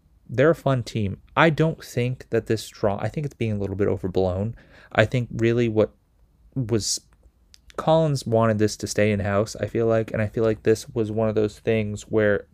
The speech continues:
maybe he was just trying to motivate Trae Young. Obviously, I don't know. I wasn't there.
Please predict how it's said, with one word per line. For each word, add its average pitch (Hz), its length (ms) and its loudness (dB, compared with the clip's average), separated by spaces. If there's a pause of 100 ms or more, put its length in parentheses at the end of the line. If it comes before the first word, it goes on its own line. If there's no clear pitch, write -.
maybe 123 300 -2
he 123 80 -2
was 117 100 -4
just - 140 -14
trying 120 180 -2
to 107 60 -4
motivate 104 540 0
Trae 110 240 0
Young. 107 260 2
Obviously, 131 440 -2
I 104 100 2
don't 110 220 -2
know. 92 440 -4 (540)
I - 120 0
wasn't 107 320 0
there. 101 420 2